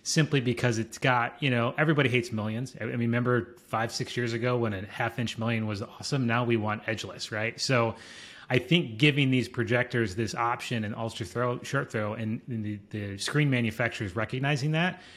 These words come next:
is gonna really be a huge game changer as we see the next probably twelve or twenty-four months, as we get in with architects and clients ahead of time to really show them, "Hey, we don't need all this real estate that we thought we needed. We can really make a more impactful solution for you and a better experience, and probably save you a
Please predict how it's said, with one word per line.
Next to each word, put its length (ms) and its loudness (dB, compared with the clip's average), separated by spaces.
is 140 0
gonna 200 2
really 300 2
be 220 2
a 20 -2
huge 320 0
game 240 -2
changer 400 -2
as 140 -6
we 100 -2
see 240 -4
the 120 -2
next 200 -4
probably 240 -4
twelve 280 -2
or 80 -2
twenty-four 460 -2
months, 380 -4
as 180 2
we 120 2
get 240 2
in 240 2
with 160 -2
architects 640 0
and 160 -4
clients 440 0
ahead 220 -2
of 80 -4
time 240 -4
to 140 -10
really 240 -2
show 260 0
them, 280 0
"Hey, 100 2
we 160 4
don't 160 4
need 140 6
all 120 8
this 220 0
real 140 2
estate 300 -2
that 100 -6
we 80 -4
thought 260 -2
we 100 -4
needed. 280 -4
We 80 -2
can 180 -4
really 240 2
make 220 2
a 60 0
more 220 0
impactful 500 -4
solution 440 -4
for 140 -8
you 100 -4
and 100 -4
a 40 -6
better 240 -2
experience, 640 -4
and 160 -4
probably 540 2
save 260 -2
you 160 -4
a 60 -8